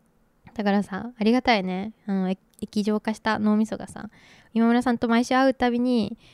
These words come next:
なんかちょっと固形としてのさすがとを取り戻すっていう感覚があるからさ、早く戻ってきてほしいですね。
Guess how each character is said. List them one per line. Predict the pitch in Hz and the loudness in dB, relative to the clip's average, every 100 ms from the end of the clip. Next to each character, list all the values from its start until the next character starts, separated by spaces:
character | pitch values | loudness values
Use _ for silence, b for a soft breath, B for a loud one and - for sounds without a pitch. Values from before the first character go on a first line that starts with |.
| b | b
な | 220 | -6
ん | 196 | -4
か | 190 | -6
ち | - - | -10 -16
ょ | |
っ | - | -12
と | - | -10
固 | - 208 | -4 -4
形 | - 208 202 | 0 -2 -2
と | 208 | -6
し | - | -6
て | 202 | -6
の | 190 | -6
さ | - - | -8 -8
す | 190 | -6
が | 185 | -6
と | - | -6
を | |
取 | - 185 | -4 0
り | |
戻 | 190 185 | 0 -2
す | - _ | -8 _
っ | |
て | - | -8
い | |
う | 180 | -6
感 | 196 185 | -4 -6
覚 | 190 - | -8 -6
が | |
あ | 190 | -6
る | - | -6
か | - | -10
ら | - | -10
さ、 | - - _ _ b b b b b b | -12 -14 _ _ b b b b b b
早 | 208 | -8
く | 196 | -6
戻 | 180 202 | -4 -4
っ | 269 | -4
て | - | -6
き | - | -8
て | - | -4
ほ | 202 | -4
し | 214 | 2
い | 247 | 2
で | 220 | 2
す | 214 | 0
ね。 | 220 240 262 | 2 2 0